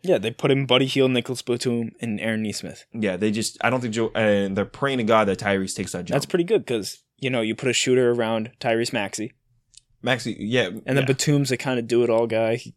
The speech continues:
Speaker 1: he'll get a few buckets. He'll, he plays good defense, gets
Speaker 2: Mm-hmm.
Speaker 1: rebounds.
Speaker 2: Yeah, I like that. I like that trade. Honestly, I, I do like that trade.
Speaker 1: Yeah, that's the one that I was at, I looked at and I was like, "All right, this actually works."
Speaker 2: Yeah, that actually works for both sides.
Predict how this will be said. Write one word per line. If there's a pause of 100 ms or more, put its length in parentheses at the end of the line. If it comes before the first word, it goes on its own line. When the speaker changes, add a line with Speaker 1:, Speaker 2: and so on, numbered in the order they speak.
Speaker 1:
he'll
get
a
few
buckets. (180)
He'll,
he
plays
good
defense,
gets
Speaker 2:
Mm-hmm.
Speaker 1:
rebounds. (880)
Speaker 2:
Yeah,
I
like
that.
I
like
that
trade. (400)
Honestly,
I,
I
do
like
that
trade.
Speaker 1:
Yeah,
that's
the
one
that
I
was
at, (200)
I
looked
at
and
I
was
like,
"All
right,
this
actually
works."
Speaker 2:
Yeah,
that
actually
works
for
both
sides.